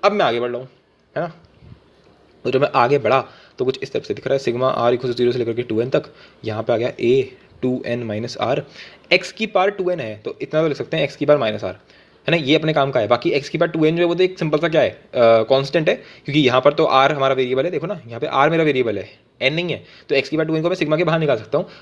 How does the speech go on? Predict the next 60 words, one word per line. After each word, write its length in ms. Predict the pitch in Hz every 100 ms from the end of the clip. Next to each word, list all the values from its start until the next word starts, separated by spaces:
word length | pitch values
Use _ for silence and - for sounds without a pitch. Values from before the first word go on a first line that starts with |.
| -
और 80 | 131
जब 80 |
मैं 100 | 151
बाहर 120 | 135 139
निकालूंगा 280 | 143 151
तो 60 | 165
मैं 60 | 165
सीधे 140 | 175
यहाँ 100 | 175
लिख 80 | 165
सकता 220 | 123 135
हूँ 80 | 135 _ 127
x 100 | -
की 100 | 131
पावर 140 | 131
टू 100 | 127
एन 60 | 123
को। 100 | 120
तो 80 | 123 - _ _ _ _ _ -
समझ 120 | 113
में 80 | 139
आ 20 |
रही 80 | 156
है 60 |
बात? 200 | 175 - - _ - - - _ _
तो 420 | 135 117 151 220 170 - - 123 104 - -
ये 280 | 143 156 156
क्या 180 | 156
बन 100 | 139
गया 100 | 135
यहाँ 120 | 147 139
पर, 140 | - - - -
ये 60 | 127
कुछ 100 | 151
इस 100 | 139
टाइप 100 | 135
से 80 | 135
बन 120 | 117
गया। 100 | 151 - - _ -
अगर 120 | 117
मैं 60 | 120
इसको 160 | 120 -
अंदर 220 | 131 143
ले 100 | 127
जाऊँ 180 | 120 160 - - -
तो 80 |
यहाँ 160 | 107 131
बन 100 | 131
गया 120 | 143
वन 220 | 127 123
by 120 | 123 131 143 117
x 140 | -
का 140 | - 113
square, 400 | - 127 160 - -
फिर 100 | -
ये 60 | 113
बन 100 | 113
गया 120 | 120
वन 220 | 110 110
by 100 | 104